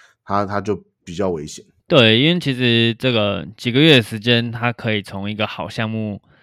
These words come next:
Speaker 2: 直接就变成一个没有人去在意的项目。
Speaker 1: 它有可能就<laughs> rock，被 rock pool，<laughs> 你都，
Speaker 2: 对，
Speaker 1: 你都没在意的话，
Speaker 2: 有些是，
Speaker 1: 对不对？
Speaker 2: 有一些是它真的跟不上时代，例如说，
Speaker 1: 嗯。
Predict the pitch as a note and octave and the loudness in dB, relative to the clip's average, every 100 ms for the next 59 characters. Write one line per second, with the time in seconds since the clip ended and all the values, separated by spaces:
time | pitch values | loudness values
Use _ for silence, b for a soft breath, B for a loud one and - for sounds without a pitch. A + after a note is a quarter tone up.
0 | b b - A#2 B2 B2 B2+ A#2 A#2+ G#2+ | b b -6 0 2 4 4 2 0 0
1 | G2 G2 G#2 G2+ F#2+ F#2 G2 G2+ E2 A2+ | -4 -4 -2 0 0 -2 -4 -6 -2 0
2 | A#2 G#2 F#2 F#2+ G2+ - A2+ G#2 G2 F#2+ | 2 2 -2 -2 -6 -2 0 2 2 -2
3 | - A#2 G#2+ G#2+ F#2 F#2+ G#2 F2+ F2+ E2+ | -2 -2 0 -2 -6 -8 -10 -12 -16 -20
4 | _ _ _ _ _ _ - C3+ A#2 A2+ | _ _ _ _ _ _ -4 -2 -2 -4
5 | G2 C3+ - _ A2+ A#2+ A#2+ C3+ A#2+ A2 | -6 -6 -10 _ -2 0 4 4 6 4
6 | - - A#2 E2 E2+ - - _ _ F3+ | 2 -6 -2 -2 -6 -12 -20 _ _ -10
7 | - C3 B2 A#2 C3 - A#2+ G2+ A2+ C#3 | -6 -4 -4 -4 -6 0 2 2 0 -2
8 | C#3+ A2+ - - A3 G#3+ A3+ G#2+ F#2+ F2+ | 0 2 4 4 2 4 4 4 -2 -4
9 | G2 F#2+ A#2+ E3 F3+ F3+ F3+ F3 D#3 D#3 | -6 -2 0 2 4 4 4 4 4 0
10 | D3+ A#2 A#2 B2 A2+ A2 A#2+ A2 - F2 | 2 2 0 -2 -2 -2 -4 -6 -12 -6
11 | G#2 G2 G#2 A#2+ A2+ A#2 A2+ A2+ A2+ - | -2 0 0 0 0 2 4 2 0 -8
12 | B2 F#2+ | -10 -10